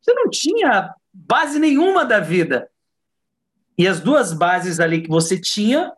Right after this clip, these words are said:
se foram, né? Escorreu entre as mãos.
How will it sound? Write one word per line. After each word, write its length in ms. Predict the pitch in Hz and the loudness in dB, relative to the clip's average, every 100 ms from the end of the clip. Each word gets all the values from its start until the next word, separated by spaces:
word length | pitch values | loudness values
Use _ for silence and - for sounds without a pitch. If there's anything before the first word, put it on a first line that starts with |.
| _ | _
se 260 | - - | -10 -6
foram, 520 | 214 285 320 247 135 120 _ _ _ _ _ _ _ _ _ _ _ - | -4 2 2 2 -2 -8 _ _ _ _ _ _ _ _ _ _ _ 0
né? 200 | 185 240 _ | 0 0 _
Escorreu 720 | - - 226 190 170 233 302 | -12 -2 2 2 2 2 2
entre 240 | 269 196 196 | 0 2 2
as 180 | 175 160 | 0 0
mãos. 560 | 165 156 135 - - | 0 2 0 -4 -8